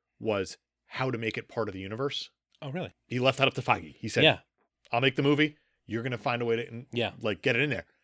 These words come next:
Speaker 1: And one of the big criticisms that apparently came out of Iron Man two was things were really, really forced.
Speaker 2: Yeah.
Speaker 1: Where you have the
Speaker 2: There was
Speaker 1: shield.
Speaker 2: so much
Speaker 1: You have Mjolnir at the end,
Speaker 2: focus
Speaker 1: wasn't
Speaker 2: on
Speaker 1: that,
Speaker 2: world
Speaker 1: that
Speaker 2: building.
Speaker 1: forced or anything like that, but it was like,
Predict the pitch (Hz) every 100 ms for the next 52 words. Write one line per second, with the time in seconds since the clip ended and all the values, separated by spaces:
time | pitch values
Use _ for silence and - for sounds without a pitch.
0 | _ - 120 123 175 151 143 110 175 190
1 | 139 104 98 95 90 107 107 98 - 120
2 | 107 107 110 110 104 101 104 - 233 190
3 | 190 _ _ _ 135 120 107 _ _ -
4 | 131 120 98 87 87 98 104 92 90 82
5 | _ - 95 101 90 85 - 82 - -
6 | - _ - 107 104 120 107 131 131 123
7 | 120 - 139 113 95 87 - - - -
8 | - 135 127 120 117 92 - - _ -
9 | 123 120 131 127 117 147 135 139 131 120
10 | 120 120 120 117 117 107 110 95 101 95
11 | 117 90 87 113 113 - 113 107 110 95
12 | 117 101 123 123 117 98